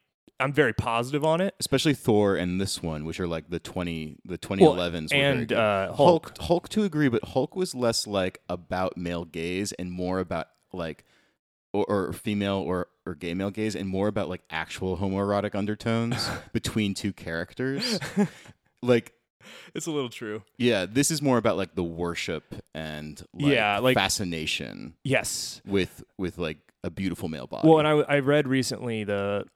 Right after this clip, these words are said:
Speaker 1: biography of Jan Wenner, the Rolling Stone
Speaker 2: Yeah.
Speaker 1: editor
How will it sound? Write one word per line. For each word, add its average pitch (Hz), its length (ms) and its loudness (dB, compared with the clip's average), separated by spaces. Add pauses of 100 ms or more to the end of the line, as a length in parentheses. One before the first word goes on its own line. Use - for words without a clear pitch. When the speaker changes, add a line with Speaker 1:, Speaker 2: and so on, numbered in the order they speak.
(140)
Speaker 1:
biography 104 580 -2
of 98 120 -6
Jan 98 260 -4
Wenner, 98 300 -4
the 92 140 -6
Rolling 95 300 -4
Stone 101 440 -8 (220)
Speaker 2:
Yeah. 131 80 -2
Speaker 1:
editor 143 440 0